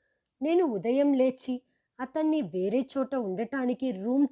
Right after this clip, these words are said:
చూసుకో అని అందామనుకొని ఆలోచిస్తూ గది తలుపును లోపల నుంచి గడియపెట్టి పడుకున్నాను. ఉదయం నేను లేవగానే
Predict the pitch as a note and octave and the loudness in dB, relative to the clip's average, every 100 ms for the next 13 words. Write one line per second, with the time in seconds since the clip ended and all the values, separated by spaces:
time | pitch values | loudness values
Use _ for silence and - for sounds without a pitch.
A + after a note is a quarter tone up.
0 | - A#3+ - B3 B3+ A#3 A#3+ B3+ G4+ G3+ | -2 -8 -8 -6 -4 -2 -2 -2 -4 -8
1 | G#3+ B3 C4+ C4 B3 B3 B3+ B3+ G3 F3+ | -2 2 2 2 0 -2 -2 -2 -2 -2
2 | G#3+ A#3+ - A#3 - A#3 A#3 _ _ _ | -2 -4 -6 -10 -8 -10 -10 _ _ _
3 | _ _ _ F3+ A#3+ G#3 E4+ C4+ A#3 A3 | _ _ _ -6 -4 -2 -4 -2 -4 -2
4 | C#4+ C#4 C4 G#3 G#3+ B3+ B3+ B3+ A#3+ C4 | 0 2 2 0 -2 -2 0 0 -2 -6
5 | F3 F#3 A3+ A#3+ C4 - B3+ A3+ G3+ B3 | -6 -4 -2 -2 -6 -8 -8 -6 -6 -2
6 | B3+ B3 B3 A#3 - _ _ _ _ _ | 0 0 0 -2 -8 _ _ _ _ _
7 | _ - C4+ A3+ E4 E4+ D#4+ D4 B3+ F#3+ | _ -8 -4 0 0 2 2 2 0 -2
8 | G3 A3+ B3+ C4 B3 B3 | -2 -2 0 0 0 0